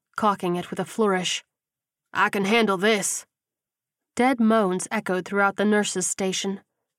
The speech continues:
putting both men on high alert. "Hallway,"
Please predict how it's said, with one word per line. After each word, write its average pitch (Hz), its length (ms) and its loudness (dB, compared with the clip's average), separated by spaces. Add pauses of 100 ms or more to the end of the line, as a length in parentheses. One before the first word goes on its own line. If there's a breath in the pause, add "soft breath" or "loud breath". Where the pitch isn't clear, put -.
putting 202 300 0
both 214 280 -2
men 214 240 0
on 185 140 -4
high 202 260 0
alert. 196 480 0 (800)
"Hallway," 190 600 0